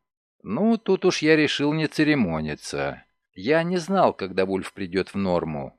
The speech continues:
Настроение было припоганое. Поэтому я сказал визитеру, что о том, что ему нужно, Вульф осведомлен, а то, что мы знаем сверх того,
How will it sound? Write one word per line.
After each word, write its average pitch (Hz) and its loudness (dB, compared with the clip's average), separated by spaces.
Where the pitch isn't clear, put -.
Настроение 127 0
было 143 4
припоганое. 87 0
Поэтому 117 -2
я 101 0
сказал 101 0
визитеру, 98 -2
что - 0
о 113 4
том, 127 -2
что - -6
ему 123 2
нужно, 151 -2
Вульф 175 -2
осведомлен, 98 0
а 107 8
то, 139 4
что 127 0
мы 123 2
знаем 110 4
сверх 107 0
того, 82 -2